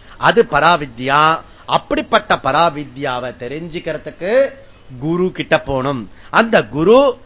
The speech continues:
மிக, மிக அவசியம். அந்த குரு எப்படி முறையா அவரு உங்களுக்கு டீச் பண்ணுவாரு அப்படின்றத அடுத்த நெக்ஸ்ட் செக்ஷன்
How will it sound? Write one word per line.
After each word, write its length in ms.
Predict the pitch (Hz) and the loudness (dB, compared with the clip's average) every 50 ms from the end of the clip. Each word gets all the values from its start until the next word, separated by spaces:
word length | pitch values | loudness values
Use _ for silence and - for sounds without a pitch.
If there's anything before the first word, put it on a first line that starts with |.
| _ - - | _ -16 -10
மிக, 220 | 139 160 165 190 | -10 -6 -6 -4
மிக 240 | 180 165 160 165 190 | -4 -4 -2 0 0
அவசியம். 680 | 180 147 147 160 151 - - 143 147 156 139 120 107 - - - - - | 0 0 -2 -4 -6 -6 -8 -6 -4 -4 -4 -6 -12 -16 -20 -20 -12 -4
அந்த 280 | - 180 226 214 185 | -2 -2 0 0 -2
குரு 360 | - 135 160 175 196 202 202 294 | -2 0 0 0 0 0 0 0
எப்படி 400 | 208 - - 294 - 294 254 - | -2 -2 -2 -4 -6 -6 -6 -8
முறையா 640 | 120 139 143 156 175 196 202 214 214 214 208 208 - - - - - - - - | -12 -8 -6 -4 -2 -2 0 2 2 2 0 -2 -6 -14 -20 -20 -20 -20 -20 -12
அவரு 520 | 123 139 156 165 156 151 147 151 156 139 - - - - - | -8 -6 -6 -4 -4 -4 -6 -6 -8 -10 -14 -20 -20 -20 -14
உங்களுக்கு 460 | - 147 160 160 156 147 147 147 131 - | -12 -8 -4 -2 -4 -2 -4 -6 -8 -4
டீச் 300 | 190 226 214 226 - - | -4 -4 -4 -2 -2 -2
பண்ணுவாரு 640 | 175 160 160 160 156 156 156 156 156 156 160 151 - - - - - - - - - - - - - - - - - - - - - - - | -2 0 2 4 4 6 6 6 4 4 2 0 -6 -14 -20 -20 -20 -20 -20 -20 -20 -20 -20 -20 -20 -20 -20 -20 -20 -20 -20 -20 -10 -2 -2
அப்படின்றத 580 | 131 131 - 160 151 143 135 127 127 165 226 247 - - - - - - - - | -2 0 0 -4 -6 -6 -6 -6 -2 -2 -2 -2 -2 -10 -20 -20 -20 -20 -18 -8
அடுத்த 380 | - 131 151 160 202 - - 156 | -2 -2 0 0 0 -2 -4 -6
நெக்ஸ்ட் 420 | 131 143 151 - - - - 180 156 - | -6 -6 -8 -10 -12 -10 -10 -8 -6 -6
செக்ஷன் 480 | 160 147 - - - 185 220 247 - | -8 -8 -8 -6 -4 -4 -4 -4 -8